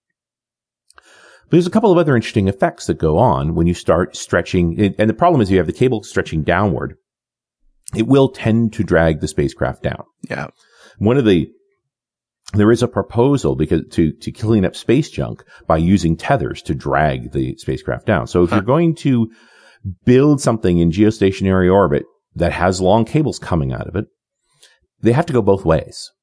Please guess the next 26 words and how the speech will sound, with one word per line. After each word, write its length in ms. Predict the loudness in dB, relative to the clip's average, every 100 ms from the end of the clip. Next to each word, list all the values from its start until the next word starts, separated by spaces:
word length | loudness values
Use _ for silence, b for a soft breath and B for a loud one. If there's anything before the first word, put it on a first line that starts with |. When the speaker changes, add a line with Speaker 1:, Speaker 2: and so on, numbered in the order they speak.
| _
Speaker 1:
right? 160 | -6 -4
You 60 | -4
have 100 | -4
to 40 |
balance. 720 | -2 0 0 -2 -6 -14 -16 _ _ _ _ _ _ _ -4
So 100 | 0
you 80 | 2
have 100 | 0
a 40 |
cable 240 | -2 -2
pointing 320 | -2 -2 -2 2
down 300 | 2 2 0
and 140 | -2
a 40 | -4
cable 180 | -6 -6
pointing 340 | -4 -2 0
up. 200 | -2 -2
Now, 180 | 0 0
gravity 400 | 2 2 2 0
gradient 460 | 0 2 2 2
also 320 | 0 0 -4 -6
says 600 | 0 2 4 2 -2 -10 b b b b b
you're 160 | 0 2
gonna 140 | 4
have 180 | 2 2
more 440 | 2 4 4 2